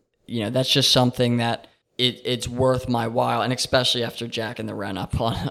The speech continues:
on a nice family too. That's always sucks. So I was like, "Okay, you know, I'll get quotes for just the, I'll get it for all of it. I'll get it for one floor, for the other floor." I was like, "Maybe one year I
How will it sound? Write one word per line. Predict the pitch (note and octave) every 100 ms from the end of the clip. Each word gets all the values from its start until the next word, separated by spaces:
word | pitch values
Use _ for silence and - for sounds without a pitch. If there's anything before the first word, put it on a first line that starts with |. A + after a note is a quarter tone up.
| -
on | A#2+ A#2
a |
nice | A2+ G#2+ -
family | - G#2 G#2
too. | A2 G#2 G#2+
That's | G#2 - -
always | G#2+ G2 A#2
sucks. | - - - - _ _ -
So | - C#3+ B2+ A#2+ A#2+ - _ _ - _ _ -
I | B2 A#2+
was | A#2
like, | B2 A#2
"Okay, | E3 - A#2+ A#2+ A#2+ C#3 -
you | B2+
know, | B2+ G#2+
I'll | B2
get | B2+ C3+ B2+ A#2 - -
quotes | - B2+ A#2+ A#2+ - - - - _
for | - B2+ B2 - _ _
just | - C3+ - - -
the, | B2+ A#2 A2 A#2 _ _ -
I'll | B2+
get | C3
it | A#2
for | - A#2+ - -
all | E3 E3 E3+
of | E3
it. | E3 D#3+ D#3
I'll | - B2
get | A#2+ A2+
it | -
for | - G#2+
one | C#3+ D3+ D3
floor, | - D3 C#3+ C#3
for | - A#2+
the | E2
other | C#3 C3+
floor." | B2+ - C3 B2+ C3
I | B2
was | A#2 A2
like, | G#2+ -
"Maybe | C3 B2 B2+ B2+ - _ -
one | C3 C#3 C3+ C3
year | C3 C3
I | B2 A#2+